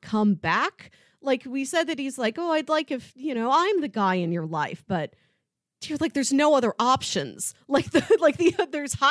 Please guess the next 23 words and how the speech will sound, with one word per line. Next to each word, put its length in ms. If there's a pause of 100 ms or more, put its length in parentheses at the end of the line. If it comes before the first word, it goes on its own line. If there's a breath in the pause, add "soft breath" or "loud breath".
Young, 460 (220 soft breath)
who's 180
around 400
because, 300
like, 140
he 160
is 140
still, 500 (420)
you 160
know, 180
uh, 200
Sano's 420
best 240
friend. 300
Like, 160
they 80
will 120
see 200
each 260
other 300
at 160
some 260
points, 480